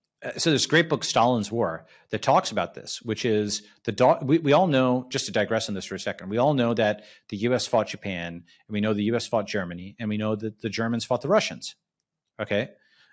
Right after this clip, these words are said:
But in this giant bar brawl, why don't we hear about the Russians fighting the Japanese?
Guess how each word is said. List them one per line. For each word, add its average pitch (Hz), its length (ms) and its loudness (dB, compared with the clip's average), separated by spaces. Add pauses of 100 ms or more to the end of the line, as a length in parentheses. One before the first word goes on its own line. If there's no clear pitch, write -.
(140)
But 147 160 2
in 175 100 4
this 214 160 2
giant 165 400 0
bar 127 220 6
brawl, 107 540 2 (200)
why 123 140 4
don't 190 100 2
we 160 80 0
hear 156 120 0
about 139 160 0
the 113 60 -6
Russians 113 340 -2
fighting 104 240 0
the 92 60 -8
Japanese? 95 600 -8